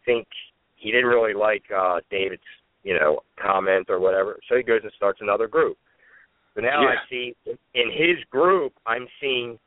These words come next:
Speaker 1: people that are getting into scrubs asking him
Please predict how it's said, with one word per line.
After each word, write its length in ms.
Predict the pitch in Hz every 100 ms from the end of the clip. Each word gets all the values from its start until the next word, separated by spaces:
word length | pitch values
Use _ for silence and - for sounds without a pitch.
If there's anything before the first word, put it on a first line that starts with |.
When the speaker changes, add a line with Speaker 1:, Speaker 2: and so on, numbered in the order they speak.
| _ -
Speaker 1:
people 340 | 147 135 127
that 140 | 120 113
are 120 | 95 -
getting 340 | 135 143 135
into 220 | 151 139 -
scrubs 460 | - 147 170 123 104 _ -
asking 460 | 127 139 - 117
him 560 | - 156 185 143 101